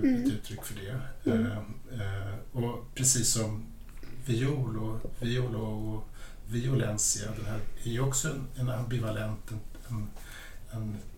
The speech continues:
Speaker 2: en, ett både och. Eh, det, det rymmer. Och, och du talade tidigare om passionen som ju är väldigt viktig som fenomen i din,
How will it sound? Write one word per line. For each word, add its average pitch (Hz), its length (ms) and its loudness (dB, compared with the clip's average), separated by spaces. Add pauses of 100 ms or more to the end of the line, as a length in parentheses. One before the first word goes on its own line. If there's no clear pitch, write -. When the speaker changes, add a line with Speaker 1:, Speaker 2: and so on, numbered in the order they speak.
(360)
Speaker 2:
en, 117 180 -2 (420)
ett 131 140 -4
både 113 260 0
och. - 400 -2 (540)
Eh, 104 80 0 (260)
det, 104 320 -2 (680)
det 117 60 6
rymmer. 107 420 4 (100)
Och, 131 380 6
och 135 200 12 (760)
du 131 120 6
talade 131 420 8
tidigare 110 640 4
om 113 220 2 (100)
passionen 147 600 2
som 117 220 0
ju - 180 0
är 98 140 -2 (1080)
väldigt 131 720 6 (180)
viktig 110 440 2
som 104 440 0 (640)
fenomen 120 720 2 (240)
i 107 40 -4
din, 104 400 -4